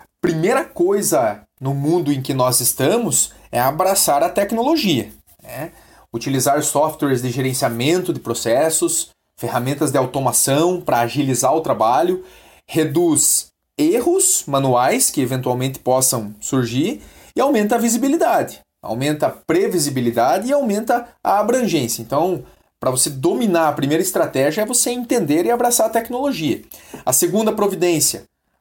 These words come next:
pra que as coisas se mantenham em ordem,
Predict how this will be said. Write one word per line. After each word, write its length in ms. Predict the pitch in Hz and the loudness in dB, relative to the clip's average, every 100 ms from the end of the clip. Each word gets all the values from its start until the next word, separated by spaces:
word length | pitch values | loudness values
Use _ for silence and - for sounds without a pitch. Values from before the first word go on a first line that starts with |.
| - | -6
pra 180 | 135 147 | -2 -2
que 240 | - 165 | -2 -2
as 120 | 165 - | 0 0
coisas 320 | - 180 180 | 0 0 2
se 120 | - | 0
mantenham 540 | 175 175 143 170 180 | 2 0 0 0 2
em 80 | 175 | 2
ordem, 420 | 160 143 117 101 | 2 2 0 -4